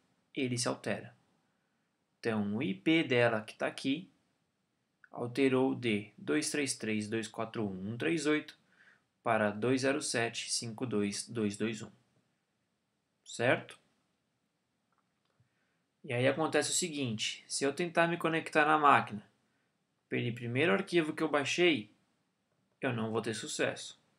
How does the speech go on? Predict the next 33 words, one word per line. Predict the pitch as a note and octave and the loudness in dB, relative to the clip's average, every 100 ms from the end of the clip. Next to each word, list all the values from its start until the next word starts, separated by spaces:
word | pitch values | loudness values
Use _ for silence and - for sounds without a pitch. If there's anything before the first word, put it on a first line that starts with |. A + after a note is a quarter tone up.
| _ - | _ -10
Ele | A2+ A2 | -8 -4
vai | G#2+ | -4
tentar | - A#2 G#2+ A2 | -6 -8 -6 -4
achar | - C#3 D#3 | -2 -2 0
a | |
máquina | E3 C#3 - D#3 | 2 2 0 -6
e | D3+ | -2
não | A2+ G#2+ | -2 0
vai | A2 | 0
achar. | A2 A#2 B2 - _ _ _ _ _ _ _ _ _ _ _ _ _ - | 0 -2 -8 -10 _ _ _ _ _ _ _ _ _ _ _ _ _ -18
Conforme | - - A2+ A2 | -14 -10 -8 -8
vocês | G#2+ A#2+ A#2 | -8 -8 -10
estão | B2 C3 B2 | -8 -6 -4
vendo | B2 B2+ | -4 -2
aí. | D3+ - _ _ _ _ _ _ _ _ | -4 -6 _ _ _ _ _ _ _ _
Ele | E3+ D#3+ | -2 0
vai | D#3+ | 2
ficar | E3+ | 4
nessa | D#3 D3+ D3+ | 4 4 0
tela | - A2+ B2 | 0 0 -2
um | |
tempinho, | C3 F#3+ F#3+ F#3+ F#3+ G#3+ - | -2 -4 0 2 2 2 -2
até | - G3 | -2 2
dar | G3 | 2
a | F#3+ | 2
mensagem | F#3 E3 D3+ D#3 | 2 2 0 -2
de | - | -6
que | D3+ | -6
a | |
máquina | C#3 C3 B2 C3+ | 0 -2 -2 -4
não | B2+ | -4
foi | B2 B2 | -4 -6
encontrada. | B2 B2+ C3 A#2+ F#2+ F#2+ | -2 -4 -2 0 0 0